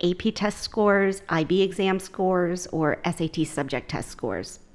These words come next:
It's important for students to look carefully at each college's website to determine if they're not gonna hand in their S A T, A C T scores, what else is going to be accepted.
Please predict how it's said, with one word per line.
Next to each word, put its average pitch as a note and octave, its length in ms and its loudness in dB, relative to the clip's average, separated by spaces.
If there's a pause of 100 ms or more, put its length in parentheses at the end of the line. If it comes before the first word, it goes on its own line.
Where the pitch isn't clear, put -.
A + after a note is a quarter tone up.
It's G#3 160 2
important A3+ 340 6
for G#3 100 2
students F#3+ 360 4
to D#3+ 320 2
look F#3+ 260 4
carefully F#3+ 680 2
at F3 120 0
each - 240 -4
college's E3 460 0
website D#3+ 600 2
to D3 380 0 (400)
determine F3+ 680 2 (160)
if - 160 -4
they're E3 80 0
not G3+ 220 6
gonna F3 120 2
hand F#3+ 160 4
in E3+ 120 8
their D#3 160 4
S D#3+ 160 -2
A D#3+ 80 -2
T, D#3+ 140 -6
A - 160 4
C E3 140 -2
T D#3+ 140 0
scores, C#3+ 500 -2
what E3 600 0
else D3+ 240 -6
is A2 80 -16
going D#3 240 -2
to - 80 -8
be B2+ 80 -4
accepted. - 520 -8